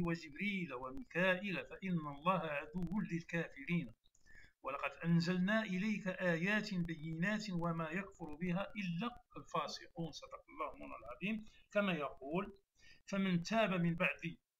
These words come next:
ظلمه وأصلح فإن الله يتوب عليه إن الله غفور رحيم." ويقول في سورة الأنعام:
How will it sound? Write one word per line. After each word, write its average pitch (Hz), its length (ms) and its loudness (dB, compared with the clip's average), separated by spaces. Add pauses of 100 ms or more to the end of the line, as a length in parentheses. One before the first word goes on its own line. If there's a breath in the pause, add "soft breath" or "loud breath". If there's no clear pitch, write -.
(120)
ظلمه 165 360 4
وأصلح 160 500 -2
فإن 185 360 0
الله 156 340 2
يتوب 139 480 -6
عليه 139 480 -2 (460 soft breath)
إن 175 220 2
الله 147 320 2
غفور 147 720 0 (440)
رحيم." 120 460 -2 (880)
ويقول 180 460 0
في 175 60 -6
سورة 190 360 -2
الأنعام: 185 540 2